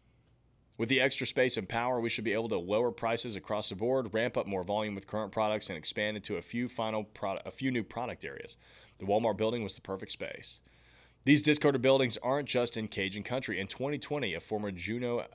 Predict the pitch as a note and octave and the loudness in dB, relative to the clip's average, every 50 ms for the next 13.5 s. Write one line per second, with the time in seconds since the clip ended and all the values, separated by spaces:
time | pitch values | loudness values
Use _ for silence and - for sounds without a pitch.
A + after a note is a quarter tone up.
0 | - _ - - G2 F#2 G#2 G#2+ D3 D3 - - - F#2 E2 E2 E2+ E2 D#2+ D#2+ | -20 _ -8 -6 -2 -2 -2 -2 -2 -4 -6 -4 -2 -4 -2 -2 -4 -4 -4 -6
1 | D#2+ E2 G2+ B2 - - - - - - - _ - G#2 G#2 A2+ A2 G2+ F#2+ G2+ | -6 -4 -4 -6 -6 -10 -18 -20 -20 -20 -20 _ -4 -2 2 2 2 2 2 0
2 | G2 F#2+ F#2+ F#2+ - G#2 F#2+ - F#2+ - - - G#2+ G2 F#2 - - G2+ - - | 0 0 -2 -2 -2 -4 -4 -4 -6 -6 -6 -6 -6 -4 -4 -4 -4 -4 -4 -6
3 | C#3 C#3 C3 - - G#2+ A2 A2+ A#2+ A#2+ A2+ G#2+ G#2+ G2+ F#2+ F#2+ F2+ - - G#2 | -6 -6 -4 -2 -2 0 0 2 2 0 0 0 0 -2 -2 -4 -4 -2 0 0
4 | G#2+ A2 - A2+ - - D#3 - - C3+ G#2+ F#2 F2 E2+ D#2 C#2 A#1 A1+ - - | 0 0 -2 -2 -2 -2 -2 -4 -4 -4 -4 -4 -4 -4 -6 -6 -8 -8 -10 -12
5 | - _ - - - - - _ _ - - A2+ A#2 B2 B2 - A#2+ B2 A#2+ A#2 | -14 _ -20 -20 -20 -20 -20 _ _ 0 2 4 6 6 4 2 0 0 0 2
6 | G#2+ G2+ - - - - B2 A#2+ B2 A#2 A2 - - A2+ G#2+ G2+ - F#2+ G2+ F#2+ | 0 0 0 0 0 0 0 0 2 0 0 0 2 0 0 0 -2 -2 0 0
7 | F#2+ F#2+ F#2+ F2+ F#2+ F#2 D#2+ D#2+ E2 D#2+ - F#2 E2 - - - F#2 G2+ A#2 C3+ | 0 0 0 0 -2 -2 -4 -6 -6 -6 -8 -10 -10 -10 -12 -12 -6 -4 -4 -2
8 | B2+ F#2+ C#2 C2 G#1 G1+ - - _ _ - _ _ _ _ _ _ _ - G2+ | -2 -4 -6 -8 -10 -12 -16 -20 _ _ -20 _ _ _ _ _ _ _ -4 0
9 | G2 G2 F#2+ F#2 F#2 F#2 F#2 - - _ _ _ _ _ _ _ _ _ _ _ | 0 2 2 2 0 -2 -6 -10 -14 _ _ _ _ _ _ _ _ _ _ _
10 | _ - - B2 C#3+ C#3+ C3+ C3+ C3+ C#3 C3+ - C#3 B2 - B2+ - B2 G#2 F#2 | _ -2 6 8 8 8 8 6 6 4 4 4 2 2 2 -2 -2 -4 -4 -6
11 | - - - - C3+ B2 C3 B2+ C3 C3+ C3 A2+ G2+ F#2 F#2 - - - _ _ | -10 -10 -2 0 0 2 2 0 0 0 0 -2 -2 -4 -4 -6 -8 -10 _ _
12 | _ - A#2 A2+ - B2 A#2 A2+ A2 A2 A2 G#2 - - - - - - - - | _ -10 -8 0 2 2 4 4 4 2 0 -2 -6 -8 -10 -16 -20 -20 -20 -20
13 | _ _ _ _ _ - A#2 G#2+ F#2+ - | _ _ _ _ _ -6 -4 -2 -2 -4